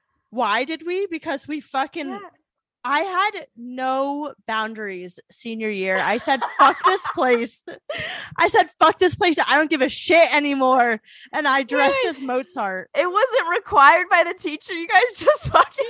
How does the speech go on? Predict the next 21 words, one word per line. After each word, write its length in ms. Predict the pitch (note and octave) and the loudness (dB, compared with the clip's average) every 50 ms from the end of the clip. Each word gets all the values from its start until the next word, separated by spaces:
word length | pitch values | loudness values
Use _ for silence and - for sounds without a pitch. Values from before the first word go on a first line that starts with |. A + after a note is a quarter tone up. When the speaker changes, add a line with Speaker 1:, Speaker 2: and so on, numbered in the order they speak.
| B4 | -4
Speaker 1:
Yeah. 380 | - - - - - C4 B3 - - - - D#5 D5 A#4 - D5+ D#5 D#5 D5 B4 - - - - | -4 -2 -2 -2 -4 -4 -4 -6 -8 -8 -8 -6 -6 -6 -6 -8 -8 -8 -8 -10 -10 -8 -2 2
It 140 | E4 E4+ | 2 2
was 240 | E4+ F4 F#4 F4+ F4 | 4 2 0 0 -2
me. 460 | D#4 D4 D4 C#4+ C#4+ C#4+ D4 A4+ B4+ - - | -4 -4 -2 0 0 2 4 2 2 2 -4
<laughs> 40 | - - - A5+ - _ _ _ _ _ _ _ _ _ A#4+ - - - - - F#4 D4+ - | -12 -16 -16 -16 -16 _ _ _ _ _ _ _ _ _ -18 -16 -14 -12 -12 -12 -14 -6 -4
It 80 | D4+ | -4
was 160 | E4 D#4 C4 C#4 | -4 -4 -4 -6
me 440 | C#4+ C#4 C#4+ C#4+ C#4+ D4 D#4+ E4+ D4+ - | -6 -4 -2 0 0 0 -2 -2 -4 -6
and 160 | - B3 C#4 D#4+ | -6 -8 -8 -8
Haley 460 | C4+ C4+ A#3+ B3 C4+ C#4+ D4+ D#4+ D#4+ | -6 -6 -6 -6 -6 -6 -6 -6 -6
Boyle, 720 | C4+ - C#4+ C4+ B3+ B3 A#3+ A3+ G#3 G#3 A3 A#3 D4+ C#4 - _ | -6 -4 -2 -2 -2 0 -2 -2 -2 -2 -2 -4 -6 -10 -14 _
you 160 | - B3 C#4+ | -14 -12 -10
know, 400 | B3+ A#3 G3+ G3 G3 G3+ A#3 B3+ - _ _ _ _ _ _ _ _ - | -8 -6 -4 -4 -4 -6 -8 -10 -14 _ _ _ _ _ _ _ _ -8
lo-, 220 | A3+ A#3+ A#3 A#3+ - - | -4 -4 -4 -4 -4 -6
lifelong 560 | B3 C4 B3 C4 - - D4 C#4 D4 E4 F4 | -4 -2 -2 -2 -2 -4 -4 -4 -4 -4 -6
friend, 400 | - - D4 A3+ G#3 G3 G3+ B3 | -10 -10 -8 -6 -6 -8 -8 -12
Haley 300 | C4 B3 A3+ A#3 B3 B3+ | -14 -14 -12 -12 -14 -12
Boyle, 440 | A3+ A#3 A3 A3 G#3 G#3+ G#3+ A3+ B3 - - - - C4 | -10 -8 -6 -4 -2 -2 -4 -4 -6 -8 -16 -20 -20 -20
Speaker 2:
<laughs> 240 | - _ _ _ _ | -20 _ _ _ _
Speaker 1:
who's 220 | - D4+ C#4 C4+ C4 | -8 -6 -4 -2 -2
an 140 | C#4 B3 | -2 -4